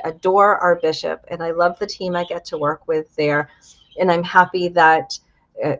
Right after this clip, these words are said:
Holy Cross is allowing me to keep that role as a social media consultant, a new media consultant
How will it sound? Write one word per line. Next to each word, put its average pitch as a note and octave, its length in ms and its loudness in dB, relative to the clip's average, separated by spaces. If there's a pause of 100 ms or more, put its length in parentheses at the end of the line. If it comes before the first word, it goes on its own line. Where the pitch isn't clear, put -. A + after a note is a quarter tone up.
Holy F3+ 300 4
Cross D4 340 2
is G3 160 -2
allowing E3+ 500 6
me E3 160 -6
to E3 140 -4
keep F3 360 -12
that E3 220 -4
role D3+ 440 -2 (120)
as D#3 320 -6
a D3+ 320 -6
social E3+ 400 2
media D#3 540 0 (520)
consultant, G#3+ 720 2 (100)
a F3+ 100 0
new G3 280 0
media E3+ 580 0 (160)
consultant D#3+ 720 -4